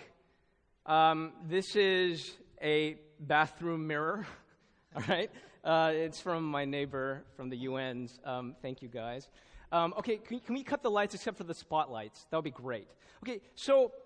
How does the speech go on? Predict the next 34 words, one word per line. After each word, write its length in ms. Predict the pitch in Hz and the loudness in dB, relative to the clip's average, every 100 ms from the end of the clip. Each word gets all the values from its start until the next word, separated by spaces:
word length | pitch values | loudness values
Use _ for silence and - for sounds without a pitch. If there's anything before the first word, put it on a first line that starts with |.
| - | -14
so 220 | - 254 196 | -6 -6 -4
this 200 | 294 359 | -4 -2
is 160 | 330 | -2
what 240 | 240 269 233 | 4 4 6
we're, 400 | 226 220 214 202 | 6 6 4 4
um, 440 | 185 175 151 139 - | 8 8 6 -2 2
all 180 | 196 196 | 4 4
about. 460 | 165 156 139 143 - - _ _ _ _ _ _ _ _ - | 4 4 4 2 -6 -20 _ _ _ _ _ _ _ _ 4
As 220 | 208 185 | 4 4
a 60 | 247 | -4
Christian, 640 | - - 311 - - 165 | -6 -4 -2 -2 -2 2
I 80 | 175 | 4
don't 120 | 202 | 6
know 140 | 208 202 | 4 4
when 160 | 190 | 2
you've 220 | 185 170 170 | 2 2 2
ever 200 | 165 160 | 2 0
thought 300 | - 165 156 | 4 4 4
of 80 | |
it, 80 | 151 | 0
when 100 | 160 | -4
the 80 | 147 | 0
last 280 | 147 151 - | 4 2 0
time 160 | 151 | -6
you, 100 | 143 156 | -6 -8
you, 140 | 151 156 | -10 -10
you 100 | 147 | -6
thought 240 | 156 147 | -2 -2
of 100 | 139 | -2
this, 160 | 139 - | -6 -6
but 220 | 160 147 - _ _ _ _ - | -6 -6 -12 _ _ _ _ 0
as 180 | 208 202 | 2 2
a 60 | |
Christian, 760 | 208 339 381 - 196 185 214 | -4 -2 -2 0 2 2 0